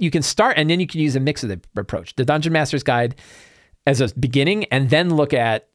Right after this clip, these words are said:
what actual monsters are like that are like this, and then, and then judge it on that. Like all of this, it is a flexible, fluid thing, which is why you have monsters of challenge rating that are the same in Kobold Press that are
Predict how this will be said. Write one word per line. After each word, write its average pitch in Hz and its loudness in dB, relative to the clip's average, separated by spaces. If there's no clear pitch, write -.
what 135 0
actual 147 2
monsters 127 0
are 120 2
like 107 0
that 110 0
are 104 0
like 107 -2
this, - -12
and 127 0
then, 127 0
and 135 2
then 123 0
judge 123 0
it 110 0
on 95 -4
that. 78 -10
Like 165 0
all 170 4
of 196 0
this, 226 0
it 147 2
is 135 0
a 135 2
flexible, 127 0
fluid 110 -2
thing, 95 -4
which 95 -6
is 120 0
why 120 2
you 110 2
have 107 0
monsters 127 -2
of 104 -6
challenge 117 -2
rating 104 -2
that 98 -4
are 98 -4
the 98 -8
same 151 0
in 117 -4
Kobold 117 -2
Press 135 -2
that 104 -2
are 101 -4